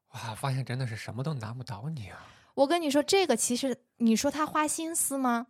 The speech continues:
Speaker 2: 就是，其实无非就是在你得到了他的回答之后，你多了解了一下。你说他花钱吗？其实根本就花不了多少钱。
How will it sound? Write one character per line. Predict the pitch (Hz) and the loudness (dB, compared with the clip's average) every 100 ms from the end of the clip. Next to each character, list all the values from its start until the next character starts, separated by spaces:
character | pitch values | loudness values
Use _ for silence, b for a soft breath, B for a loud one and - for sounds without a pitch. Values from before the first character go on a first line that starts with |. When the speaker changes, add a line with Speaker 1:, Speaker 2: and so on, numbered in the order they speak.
| _ _ _ | _ _ _
Speaker 2:
就 | 302 | 0
是， | 285 262 202 - | 4 2 2 0
其 | - - 302 | 0 2 2
实 | 320 | 2
无 | 285 | 2
非 | 220 240 | 2 4
就 | 233 | 4
是 | |
在 | 220 233 | 2 2
你 | 196 | 2
得 | 165 | 2
到 | 185 | 4
了 | 202 | 2
他 | - | 2
的 | 226 | 0
回 | 190 196 | 2 0
答 | 196 | 0
之 | - | 2
后， | 214 233 196 | 0 4 2
你 | 180 175 | 2 -4
多 | - 240 | 2 2
了 | 202 156 | 4 0
解 | 190 190 | 2 0
了 | |
一 | 98 | -2
下。 | 165 165 | -6 -4
你 | 196 | 0
说 | 220 | 2
他 | 285 | 2
花 | 285 302 | 2 2
钱 | 294 185 | 2 -2
吗？ | 185 | -2
其 | 190 214 | -2 -4
实 | 208 | -4
根 | 254 | -2
本 | 262 | -2
就 | 190 | -2
花 | - 233 | -2 0
不 | |
了 | 202 | 0
多 | 185 | 0
少 | 180 | -4
钱。 | 160 147 | -6 -8